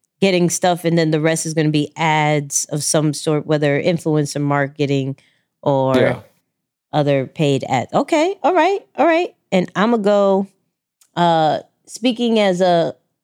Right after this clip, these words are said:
Speaker 1: a content creator, right? As a content creator. So, um, I'm gonna start with what I have, which is my phone. So that's free ninety-nine, well, not free ninety-nine.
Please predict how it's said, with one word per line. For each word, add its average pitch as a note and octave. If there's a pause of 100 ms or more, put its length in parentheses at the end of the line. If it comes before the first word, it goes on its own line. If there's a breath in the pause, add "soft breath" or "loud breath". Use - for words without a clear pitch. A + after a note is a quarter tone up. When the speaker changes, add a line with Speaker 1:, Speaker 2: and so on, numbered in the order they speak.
(120)
Speaker 1:
a D3
content A3+
creator, C3+ (340)
right? C3+ (240)
As -
a -
content E3+
creator. C3+ (380 soft breath)
So, F#3+ (1160)
um, F#3
I'm -
gonna F3+
start A#3
with G#3+
what A3+
I G#3+
have, F#3+
which E3+
is F3+
my F#3
phone. E3
So -
that's D3+
free D#3
ninety-nine, D3
well, D#3+
not C#3
free C3+
ninety-nine. A2